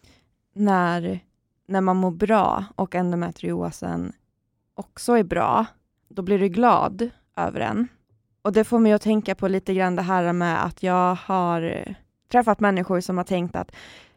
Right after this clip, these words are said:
Hanna ser ut att må bra idag, så jag ska inte prata om endometriosen, jag ska inte fråga om endometriosen för att, eh, jag vill inte påminna henne. Men grejen är att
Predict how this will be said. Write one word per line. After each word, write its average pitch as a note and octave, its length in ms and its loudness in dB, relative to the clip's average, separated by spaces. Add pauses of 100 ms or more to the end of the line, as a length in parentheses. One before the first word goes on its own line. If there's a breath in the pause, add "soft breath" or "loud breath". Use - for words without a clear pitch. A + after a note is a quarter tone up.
Hanna G#3+ 400 4
ser A3+ 180 2
ut G3 160 0
att F#3 120 -8
må F#3+ 100 -4
bra A#3 320 4
idag, F3+ 340 -2
så - 80 -6
jag F3 100 -4
ska - 120 -6
inte F3 300 -6
prata G#3 480 -4
om B3+ 80 4
endometriosen, G#3+ 680 0
jag E3+ 100 -8
ska F3+ 100 -10
inte F3 180 -14
fråga G#3+ 380 -2
om A#3+ 80 4
endometriosen F#3+ 800 0
för E3 280 -6
att, D#3 320 -10 (500)
eh, E3 260 -4
jag F3 180 -2
vill F#3 120 -2
inte F3+ 160 -8
påminna F3 480 -4
henne. F3+ 500 -4 (580)
Men G#3 160 -6
grejen G#3 400 2
är F#3+ 340 0
att - 300 -14